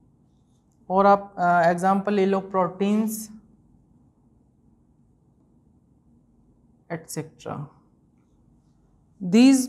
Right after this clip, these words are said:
polymers are obtained from nature। तो ये जितने भी आपके सेलुलोज, स्टार्च, न्यूक्लिक एसिड्स, प्रोटीन्स,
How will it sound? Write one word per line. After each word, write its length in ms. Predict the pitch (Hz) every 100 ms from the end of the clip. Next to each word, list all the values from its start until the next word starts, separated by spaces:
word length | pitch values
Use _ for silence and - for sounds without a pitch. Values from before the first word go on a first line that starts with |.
| - 214
polymers 580 | 196 208 226 226 226
are 180 | 226 220
obtained 500 | 208 - - 202 202 - 202
from 240 | 214 285 - - -
nature। 640 | 180 160 147 - - -
तो 60 | 196
ये 200 | 190 190
जितने 420 | 190 190 202 214
भी 140 | 226 240
आपके 320 | 226 226 214
सेलुलोज, 800 | - 190 196 202 196 196 185 190
स्टार्च, 600 | 185 - 196 196 190 196
न्यूक्लिक 340 | 190 185 202 202
एसिड्स, 560 | 196 190 196 196 190
प्रोटीन्स, 760 | - 202 185 190 196 190 185